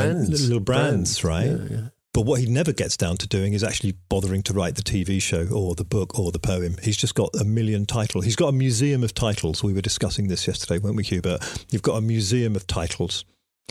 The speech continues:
Speaker 1: Best titles.
Speaker 2: Best titles ever. Give us a couple of, uh, couple of examples of the kind of,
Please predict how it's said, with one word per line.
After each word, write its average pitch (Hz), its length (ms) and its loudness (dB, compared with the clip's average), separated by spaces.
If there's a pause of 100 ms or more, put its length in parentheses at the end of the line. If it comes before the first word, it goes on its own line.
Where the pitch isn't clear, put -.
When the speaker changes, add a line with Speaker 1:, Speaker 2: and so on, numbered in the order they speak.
(140)
Speaker 1:
Best - 420 0
titles. 98 600 -2
Speaker 2:
Best 139 300 0
titles 98 320 0
ever. 90 140 -2
Give 135 140 2
us - 80 -2
a - 40 -6
couple 127 220 0
of, 104 180 -2
uh, 107 240 2
couple 123 220 0
of 104 80 0
examples 98 460 0
of 90 100 -4
the - 80 -4
kind 104 320 -2
of, 87 60 -4